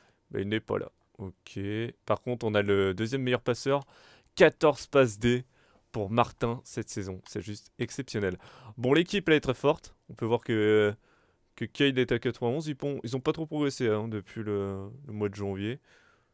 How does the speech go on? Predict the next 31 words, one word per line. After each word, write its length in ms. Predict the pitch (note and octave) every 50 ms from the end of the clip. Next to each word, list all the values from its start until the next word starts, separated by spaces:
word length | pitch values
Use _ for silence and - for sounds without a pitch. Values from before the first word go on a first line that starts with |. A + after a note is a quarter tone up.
| _ _ _
Je 140 | - - -
crois 140 | - A#2+ A2+
que 460 | - - A2 G#2+ G#2+ G#2 G#2+ G#2 G#2 - _ _ _
Kian 380 | - - - B2 A#2+ A#2 A#2 A2+
a 80 | G#2+
pris 220 | G#2 - - - A2+
un 200 | G#2+ A2 A2 G2+ -
plus 360 | - - - A2+ A2 G#2 A#2
un, 160 | A2+ A2+ A2+
il 140 | A2 G#2+ G2
est 40 | G2
à 40 | F#2+
quatre-vingt-douze. 800 | - - G2+ - - G#2+ G2+ G2+ G2 G2+ A2 C3+ D3 C#3+ A#2+ G2+ _ _ _ _ _ _ _ _ _ _ _ _ _
Sinon, 260 | _ - - A#2 A2
le 80 | A2+ A2
reste 160 | G#2 F#2 G2+
de 60 | G2+
l'équipe 320 | G2 F#2+ - - C3 - -
a 60 | G#2+ F#2+
pas 180 | - - A2
trop 180 | - - - C3
bougé. 460 | B2 A2+ G#2+ G2+ F2+ F#2 G2 F#2+ G#2 - _ _ _ _ _ _ _ _ _ _ _ _ _ _ _ _ _ _ _ _ _ _ _ _ _ _ _ _ _ _ _ _ _ _ _ _ _ _ -
On 60 | G#2+
a 40 | G2+
une 80 | F#2+ F#2+
équipe 240 | F2+ - - - _ _ _
plutôt 260 | - - B2 - E3+
pas 180 | E3+ - B2 G#2+
mal, 300 | G#2 G2 F#2 E2+ D#2 -
là. 120 | - - - _ _ _ _ _ _ _ _ _ _ _ _ _ _ _ _ - - _ - _ _ _ _ _ _ _ _ _ _
Ok. 500 | - C#3 D#3 E3 D#3+ - _ _ - -